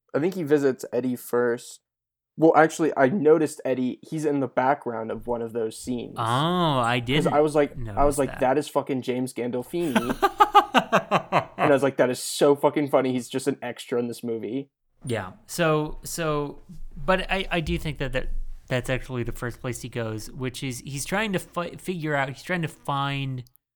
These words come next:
Speaker 2: uh, uh, if this woman who was murdered has been in, in, in anything else.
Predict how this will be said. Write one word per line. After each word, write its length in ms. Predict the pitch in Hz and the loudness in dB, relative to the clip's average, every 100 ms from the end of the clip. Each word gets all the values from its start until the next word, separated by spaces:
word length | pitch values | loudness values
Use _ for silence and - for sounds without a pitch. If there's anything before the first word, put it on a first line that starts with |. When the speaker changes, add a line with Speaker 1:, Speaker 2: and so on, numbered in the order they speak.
| _ _ _ _ - | _ _ _ _ -2
Speaker 2:
uh, 400 | 120 113 113 113 - - | 0 2 0 -4 -8 -12
uh, 280 | 123 110 110 - _ _ | -6 -6 -6 -10 _ _
if 360 | 135 131 127 - | 0 0 -2 -10
this 340 | 127 131 - 135 | -4 -4 -4 -2
woman 580 | 143 143 139 131 131 - | 0 0 0 -2 -6 -8
who 120 | 123 | -8
was 160 | 123 113 | -6 -6
murdered 480 | 120 120 117 117 113 | -2 -2 -2 -4 -6
has 180 | 117 107 | -12 -10
been 200 | - 127 | -6 -6
in, 220 | 135 135 135 | -2 -2 -2
in, 280 | 131 127 - - | -2 -6 -12 -4
in 240 | 160 165 147 | 0 2 2
anything 440 | 139 127 123 117 | -2 -2 -2 -4
else. 440 | 110 110 113 - | -2 -2 -4 -10